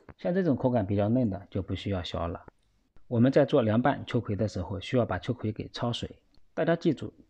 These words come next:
秋葵焯水的时候，千万不要把这个老根给切掉。老根切掉的话，就会给秋葵造成破损，从而营养会流失。然后锅中烧水，加入半勺植物油，大家记住是植物油，不是食盐。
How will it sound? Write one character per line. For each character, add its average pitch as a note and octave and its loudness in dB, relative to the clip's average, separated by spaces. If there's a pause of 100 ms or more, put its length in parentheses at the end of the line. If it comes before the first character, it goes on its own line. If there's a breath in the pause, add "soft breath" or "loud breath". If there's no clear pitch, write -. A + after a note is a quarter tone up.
秋 - 2
葵 D3 2
焯 F#3 0
水 A2+ -2
的 F#2+ -2
时 F#2+ -4
候， G2+ -6
千 - -2
万 A#2 2
不 A2 2
要 A2 4
把 G2 -2
这 G#2 0
个 G#2 0
老 F#2 -2
根 G2+ -4
给 F2+ -4
切 - -10
掉。 F#2 -4 (580)
老 A2+ 2
根 D3 2
切 E3 0
掉 E3 4
的 A2+ 0
话， G2 -2
就 A2 -2
会 A2 2
给 F2+ -4
秋 A2 -4
葵 F#2+ -4
造 G#2 -2
成 G2 -4
破 - -2
损， - -8 (300)
从 C3+ 2
而 A2+ 2
营 A2 2
养 F#2 0
会 F#2 -6
流 E2+ -4
失。 F#2+ -6 (1300)
然 B2 6
后 C3+ 6
锅 F3+ 4
中 F#3 2
烧 F3 2
水， B2 0 (400)
加 B2 2
入 A#2+ 4
半 A#2 2
勺 F#2 -4
植 F#2+ -2
物 F#2+ 0
油， E2 -4
大 A#2+ -2
家 A2 0
记 A2 -2
住 F#2 -2
是 G2 -8
植 G2+ -6
物 G#2+ 0
油， F2+ -4 (160)
不 G2 -6
是 G2 -4
食 F#2+ -6
盐。 E2+ -6